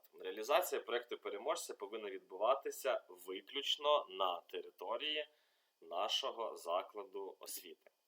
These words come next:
Проєкт має бути загальнодоступним та працівників нашої школи. Автор додає до проєктної заявки фотоматеріали місця реалізації проєкту. За бажанням може додати візуалізацію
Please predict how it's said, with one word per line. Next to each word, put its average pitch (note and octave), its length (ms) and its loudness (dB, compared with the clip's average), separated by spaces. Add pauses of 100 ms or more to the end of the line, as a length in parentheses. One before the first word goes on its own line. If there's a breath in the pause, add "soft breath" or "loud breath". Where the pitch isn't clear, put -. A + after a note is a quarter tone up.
(560 loud breath)
Проєкт - 300 2
має A#2 240 6
бути A2 320 -4
загальнодоступним A2 1160 0
та G#2 240 6
працівників F#2 720 -6
нашої F#2+ 360 0
школи. E2 540 -6
Автор B2 520 4
додає G#2+ 320 0
до G#2 140 -2
проєктної G#2 460 -4
заявки G2 480 0
фотоматеріали G2 1200 0
місця A2+ 640 -4
реалізації F#2 720 -4
проєкту. E2+ 560 -8
За F2 180 -6
бажанням G2+ 500 0
може G2+ 280 -4
додати F#2 360 -4
візуалізацію G#2 1120 -2